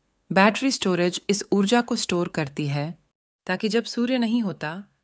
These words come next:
तब भी आप बिजली का उपयोग कर सकें। इन्वर्टर इस बिजली को उपयोगी रूप में बदलता है। दोस्तों, अगर आपके यहाँ भी बिजली की प्रॉब्लम है, तो ऑफ ग्रिड सोलर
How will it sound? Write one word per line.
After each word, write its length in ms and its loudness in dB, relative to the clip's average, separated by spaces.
तब 80 0
भी 200 -2
आप 140 0
बिजली 340 -8
का 140 -6
उपयोग 360 -8
कर 100 -8
सकें। 420 -14
इन्वर्टर 440 2
इस 180 -4
बिजली 280 -4
को 160 -2
उपयोगी 400 -6
रूप 220 -8
में 100 -8
बदलता 400 -8
है। 240 -12
दोस्तों, 420 -2
अगर 220 4
आपके 260 2
यहाँ 220 2
भी 120 0
बिजली 300 -2
की 120 -6
प्रॉब्लम 420 0
है, 320 -6
तो 360 -2
ऑफ 200 4
ग्रिड 220 -2
सोलर 420 -2